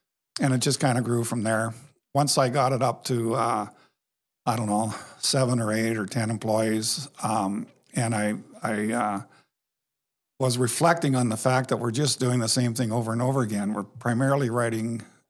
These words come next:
accounting systems for people, but we're always writing them from scratch. So I decided that, um, I would create my own little software industry and created software packages that did, uh,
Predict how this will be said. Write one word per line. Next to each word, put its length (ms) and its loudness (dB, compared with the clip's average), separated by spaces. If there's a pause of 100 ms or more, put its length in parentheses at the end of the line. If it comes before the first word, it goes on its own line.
accounting 340 2
systems 420 -4
for 100 -8
people, 460 -6 (200)
but 120 0
we're 140 2
always 280 4
writing 260 2
them 100 -2
from 180 -6
scratch. 540 0 (760)
So 120 2
I 80 6
decided 460 4
that, 340 2
um, 440 -2 (920)
I 100 6
would 180 2
create 320 4
my 120 4
own 160 4
little 200 2
software 440 2
industry 440 0
and 100 0
created 340 0
software 400 0
packages 540 -2
that 120 -4
did, 360 -4 (140)
uh, 240 -4